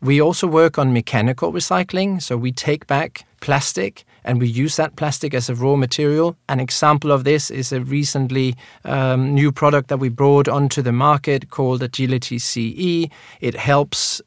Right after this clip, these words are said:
protect, uh, bottles when they're transported as a collation, so-called collation shrink film, but that's the overlay film of bottles. Marco alluded to, um, our efforts in, in what we call feedstock recycling, also known as chemical recycling.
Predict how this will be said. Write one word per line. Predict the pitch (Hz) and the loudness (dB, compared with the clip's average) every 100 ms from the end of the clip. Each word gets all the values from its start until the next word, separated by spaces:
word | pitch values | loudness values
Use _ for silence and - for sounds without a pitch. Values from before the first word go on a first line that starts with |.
| _ | _
protect, | 143 123 - 156 - - - - | -8 -4 0 0 0 -12 -14 -10
uh, | 135 - | -10 0
bottles | 160 156 - 151 143 | 2 2 0 -2 -2
when | 143 135 | -2 0
they're | 127 120 | 0 -2
transported | - 156 151 - - 139 135 131 | -2 -2 -2 -2 -2 -2 -2 -4
as | 123 127 | -4 -4
a | 123 | -6
collation, | - 131 123 131 - 131 | -4 0 0 0 -2 -4
so-called | 127 123 127 120 | -4 -4 -4 -4
collation | 127 123 127 - 117 | -2 -2 -2 -2 -4
shrink | - 185 - | -2 -4 -2
film, | - 160 156 | -2 0 0
but | 127 | -4
that's | 135 - | -4 -6
the | 123 | -4
overlay | 135 143 135 127 127 | 0 2 2 0 0
film | 127 - 135 131 123 - - | -2 -2 0 2 -2 -8 -12
of | 117 | -6
bottles. | - 151 - 165 160 - _ - - | 0 0 2 -2 -2 -8 _ -14 0
Marco | 139 - - 156 | 4 4 6 4
alluded | 139 143 147 127 | 4 2 0 -2
to, | - 131 135 131 135 | 0 2 2 0 -2
um, | 127 127 127 | 0 0 0
our | 120 127 | 0 0
efforts | 123 135 139 127 - | 0 -2 -2 -4 -2
in, | 123 123 | -2 -2
in | 175 131 131 127 | -4 -4 -4 -2
what | 127 131 | -2 -4
we | |
call | 135 120 110 | -4 -4 -6
feedstock | - - 143 151 - 160 | -6 -4 -2 -2 -4 -4
recycling, | 156 147 156 156 151 147 139 | -4 -2 0 0 0 -2 -2
also | 135 - | -4 -2
known | 127 131 131 | 0 0 0
as | 117 | -2
chemical | - 131 135 135 143 | -4 -2 -2 -2 -4
recycling. | 143 143 139 147 143 | -2 0 0 -2 -6